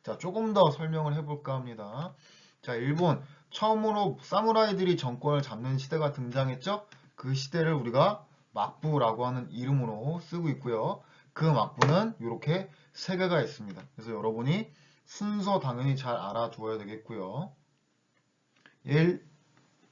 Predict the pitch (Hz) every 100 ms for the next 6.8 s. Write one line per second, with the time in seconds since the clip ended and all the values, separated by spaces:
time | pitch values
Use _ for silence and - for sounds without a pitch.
0 | _ _ _ _ _ _ - 123 147 160
1 | - - - _ - _ _ - - 147
2 | 127 113 - 117 110 - 170 - _ _
3 | - - 151 151 156 - 185 - 196 180
4 | 143 117 113 120 156 196 - - - -
5 | 120 117 127 120 117 117 113 117 120 147
6 | - 202 175 - - - 139 156